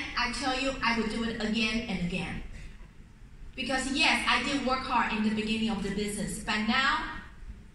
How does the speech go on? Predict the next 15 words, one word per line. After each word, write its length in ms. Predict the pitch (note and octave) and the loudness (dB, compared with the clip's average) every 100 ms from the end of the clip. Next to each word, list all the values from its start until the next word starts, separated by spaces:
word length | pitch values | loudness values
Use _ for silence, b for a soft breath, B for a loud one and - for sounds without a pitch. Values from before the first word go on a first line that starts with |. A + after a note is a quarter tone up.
| - - - - - - - - - - - | -16 -16 -16 -16 -18 -18 -20 -20 -18 -18 -2
I 120 | A#3+ | 2
travel 540 | A#3 C#4 C4 C#4+ C#4+ D4 | 2 4 4 4 4 0
internationally 880 | B3+ A#3+ B3 A#3+ - - B3+ A#3+ A3+ | 0 -2 0 2 2 0 -2 0 0
maybe 340 | G#3 G#3 A3 | 0 0 0
every 360 | A#3 C4 C#4+ B3 | 2 2 2 0
one 220 | A#3+ B3 | 0 0
month 260 | A#3 A#3 A#3 A#3 | 0 0 0 -2
or 60 | |
every 260 | A3 A3+ A3+ | -2 -2 -2
one, 200 | A3 A3 A3 G#3+ | -2 -2 -2 -4
uh, 300 | - G3+ F#3 F#3 - | -2 0 0 -2 -4
one 180 | A3 A3 | -4 -2
and 140 | G3+ | -2
two 160 | A3 A3 | -2 -2
months 440 | - G3 - - | -2 -2 -4 -8